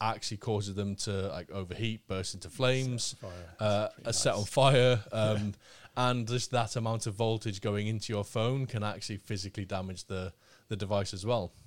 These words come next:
Speaker 1: Um, you're right. It sounds fun. Uh, we've seen attacks like this with, like, U S B Killer, um, but, like, it's not practical. Uh, it's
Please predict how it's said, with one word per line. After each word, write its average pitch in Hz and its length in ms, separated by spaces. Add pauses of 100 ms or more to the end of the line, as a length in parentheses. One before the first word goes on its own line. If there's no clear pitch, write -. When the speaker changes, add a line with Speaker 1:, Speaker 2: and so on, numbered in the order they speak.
(140)
Speaker 1:
Um, 101 460 (640)
you're 135 160
right. 135 400 (560)
It 127 260
sounds 113 540
fun. 107 680 (200)
Uh, 101 260
we've 113 140
seen 131 260
attacks 107 320
like 98 120
this 104 180
with, 101 140
like, 92 180
U 95 100
S 95 100
B 127 200
Killer, 123 400 (460)
um, 107 340
but, 104 320 (100)
like, 95 180
it's - 260
not 107 240
practical. 95 880 (100)
Uh, 92 380
it's 92 260